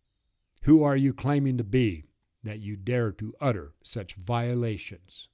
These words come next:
against our laws?" And to that I say,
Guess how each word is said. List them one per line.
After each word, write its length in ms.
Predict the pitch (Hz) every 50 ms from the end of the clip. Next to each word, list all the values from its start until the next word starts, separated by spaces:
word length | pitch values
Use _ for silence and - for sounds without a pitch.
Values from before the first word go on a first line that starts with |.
| _ _ -
against 500 | 107 98 92 101 95 87 87 - - 107
our 160 | 98 95 95
laws?" 520 | 101 98 98 95 92 90 82 - - - - _ _ _ _ _ _ _ _ _ _ _ _ _ _ _ _ _ _ _ _ _ _ _ _ _ _ _ _ _ _ _ _ _ _ _ _ _ _ _ _ - - - - _ _
And 200 | - 107 120 110 -
to 120 | 104 95
that 240 | 98 117 127 135 127
I 140 | 113 104 101
say, 600 | - - - - 127 131 123 117 107 92 82